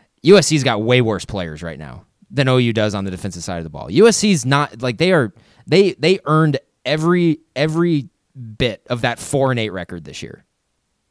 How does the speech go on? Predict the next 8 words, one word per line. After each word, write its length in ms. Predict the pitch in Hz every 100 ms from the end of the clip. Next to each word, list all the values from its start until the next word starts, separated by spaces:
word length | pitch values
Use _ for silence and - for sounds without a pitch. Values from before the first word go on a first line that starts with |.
| _ -
Um, 500 | 117 110 104 95 92 _ _ _ _ -
that's 280 | 123 165 196
one 160 | 214
of 100 | 196
the, 80 | 170
like, 240 | 135 131
this 200 | 135 165
is, 400 | 196 180 143 -